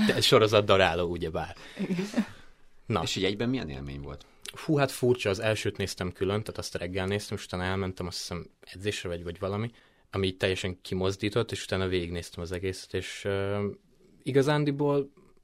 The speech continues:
Speaker 1: abból a szempontból jobb, hogy ugye majd fogunk arról beszélni, hogy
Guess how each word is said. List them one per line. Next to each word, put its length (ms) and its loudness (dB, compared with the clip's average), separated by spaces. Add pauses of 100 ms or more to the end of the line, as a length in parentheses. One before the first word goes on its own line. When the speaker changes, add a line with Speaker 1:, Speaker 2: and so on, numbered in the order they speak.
(180)
Speaker 1:
abból 260 6
a 60 6
szempontból 680 0
jobb, 220 2
hogy 160 -6
ugye 260 -2
majd 240 -2
fogunk 320 -2
arról 240 2
beszélni, 480 -6
hogy 280 -8